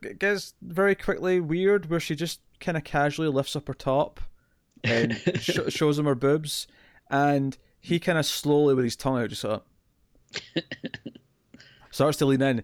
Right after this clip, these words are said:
Speaker 1: and he's just, he's just about to start licking them, and she, she's like,
Speaker 2: <laughs>
Speaker 1: "I didn't give you permission to do that." And he's like, "Oh, okay."
Speaker 2: <laughs>
Speaker 1: And he sort of goes back.
Speaker 2: Yeah.
Speaker 1: Uh, then we get our next death scene where the Strangler goes after the vendor,
Speaker 2: <laughs>
Speaker 1: uh, who lives in a trailer, and he,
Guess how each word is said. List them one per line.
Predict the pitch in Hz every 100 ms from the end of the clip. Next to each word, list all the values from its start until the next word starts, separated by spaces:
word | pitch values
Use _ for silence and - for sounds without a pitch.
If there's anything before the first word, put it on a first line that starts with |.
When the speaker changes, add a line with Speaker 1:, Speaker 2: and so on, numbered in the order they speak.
| - - -
Speaker 1:
and | 123
he's | 131 123
just, | 160 160
he's | 139
just | 147 165
about | 180
to | 170
start | - 196 180
licking | 202 202 175
them, | 165
and | 156 147
she, | 151 135
she's | 139 131
like, | 127 117 117 -
Speaker 2:
<laughs> | - -
Speaker 1:
"I |
didn't | 127 143
give | 147
you | 156
permission | 160 170 - 131
to |
do | 160 220
that." | 180 156 160 - _ _ _
And | - 123
he's | 120
like, | -
"Oh, | 131
okay." | 127 - 110 -
Speaker 2:
<laughs> | _ -
Speaker 1:
And | 117
he | 117
sort | 139
of | 120
goes | 123
back. | 104 120 107 -
Speaker 2:
Yeah. | 117 - -
Speaker 1:
Uh, | 127 135 120
then | 170 214
we | 202
get | 165
our |
next | 165 156 -
death | 143 139
scene | - 113 110 107
where | 113 117 113 113 110
the | 113
Strangler | - 131 135 139 123
goes | 117
after | 123 123 110
the |
vendor, | 101 117 127 107 104 101 _ _
Speaker 2:
<laughs> | _ -
Speaker 1:
uh, | 110
who | 123 127
lives | 123
in | 117
a |
trailer, | - 123 120 107 98 - _ _ _
and | 117 117 113 110 -
he, | - -